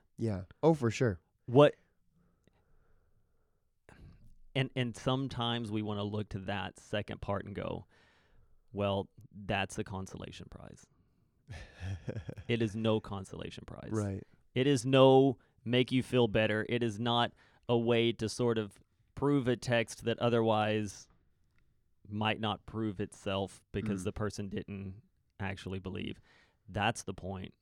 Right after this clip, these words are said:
Speaker 1: Yeah.
Speaker 2: The point is that we are witnesses
Speaker 1: Mm-hmm.
Speaker 2: of what God has done for us personally and what he has revealed to us.
Speaker 1: Mm-hmm.
Speaker 2: Um,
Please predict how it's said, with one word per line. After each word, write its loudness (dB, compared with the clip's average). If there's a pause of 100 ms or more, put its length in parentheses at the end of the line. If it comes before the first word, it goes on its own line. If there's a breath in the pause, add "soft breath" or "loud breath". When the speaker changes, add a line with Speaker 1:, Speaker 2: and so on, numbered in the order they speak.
(260)
Speaker 1:
Yeah. -4
Speaker 2:
The -4
point 0
is 2
that 2
we 2
are 2
witnesses -4 (220)
Speaker 1:
Mm-hmm. -8 (260)
Speaker 2:
of -6 (340)
what -2
God 2
has -2
done -6
for 0
us -2
personally -4
and -6
what 0
he -4
has -6
revealed -6
to -8
us. -12 (160)
Speaker 1:
Mm-hmm. -8 (600)
Speaker 2:
Um, -12